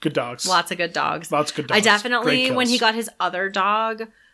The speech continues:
Speaker 2: was internally screaming, thinking something would also happen to that dog. But when he drops that dog off at the hotel, I was very happy.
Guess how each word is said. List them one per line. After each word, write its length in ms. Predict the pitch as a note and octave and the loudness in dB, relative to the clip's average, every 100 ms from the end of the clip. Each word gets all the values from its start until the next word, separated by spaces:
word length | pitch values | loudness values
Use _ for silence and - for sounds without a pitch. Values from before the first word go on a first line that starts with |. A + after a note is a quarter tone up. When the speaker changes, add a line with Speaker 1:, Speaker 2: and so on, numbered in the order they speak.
| _ - | _ -10
Speaker 2:
was 580 | F#3+ F#3+ F#3 F3+ F3+ - | -2 0 2 0 -4 -6
internally 720 | F#3+ F#3 F3+ - F3+ F3 F3+ F3 | -6 -6 -6 -4 -4 -4 -6 -4
screaming, 720 | - - E3+ F3+ F#3+ G#3 G3+ | -4 -4 -8 -8 -6 -4 -4
thinking 340 | G3+ F#3 F3+ | -6 -8 -8
something 280 | F3 F3 F3+ | -8 -10 -8
would 100 | F3 | -8
also 320 | - E3 E3 F3+ | -4 -4 -4 -6
happen 240 | E3 F3+ | -8 -8
to 80 | F3 | -8
that 260 | F3 C3 - | -2 -2 -2
dog. 340 | F3 F3 F3 | -2 -2 -4
But 240 | F3 F3 - | -2 -4 -4
when 180 | E3+ F3 | -10 -10
he 120 | F#3 | -6
drops 340 | F3 D#3+ - | -2 -2 -2
that 220 | D#3 E3 | -4 -4
dog 260 | E3+ C#3+ E3+ | -4 -6 -6
off 340 | - D3+ D3+ - | -6 -4 -6 -10
at 140 | F3 | -14
the 60 | F3 | -10
hotel, 680 | F3+ F3 - C#3+ C#3 E3 - _ _ _ | -8 -6 -4 -2 -2 -6 -10 _ _ _
I 60 | F#3+ | -10
was 140 | F3 | -8
very 220 | E3+ C#3+ E3 | -6 -4 -2
happy. 480 | - - - G#3 | -2 -4 -12 -14